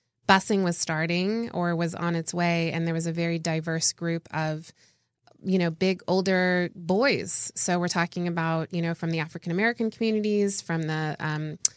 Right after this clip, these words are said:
Latin Hispanic communities, from Armenian communities, from Asian communities. And here I was, this little girl, you know, this little Jewish girl from the Valley. And, and all of these me-,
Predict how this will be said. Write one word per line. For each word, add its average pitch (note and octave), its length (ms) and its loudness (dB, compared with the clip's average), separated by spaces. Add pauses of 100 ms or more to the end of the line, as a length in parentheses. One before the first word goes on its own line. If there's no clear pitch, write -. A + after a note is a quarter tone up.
(160)
Latin D#3+ 220 -4
Hispanic B3 460 -6
communities, G#3 580 -2
from D#3+ 180 -6
Armenian A#3+ 380 -2
communities, G#3 640 -4
from D#3+ 240 -6
Asian G#3 280 -2
communities. G3 640 -2 (260)
And G3 100 2
here A3 140 4
I A#3 80 2
was, A#3 200 2
this A3 140 -4
little G#3+ 200 0
girl, G#3 520 -2
you F3+ 140 -2
know, F#3 140 0
this F3+ 180 -4
little F3+ 300 0 (180)
Jewish F3+ 300 0
girl F3 260 0
from E3 440 0
the D#3+ 80 -4
Valley. E3+ 500 2
And, E3 120 0
and E3 380 0
all F3 220 4
of F#3 80 0
these F3+ 260 2 (160)
me-, F3 240 4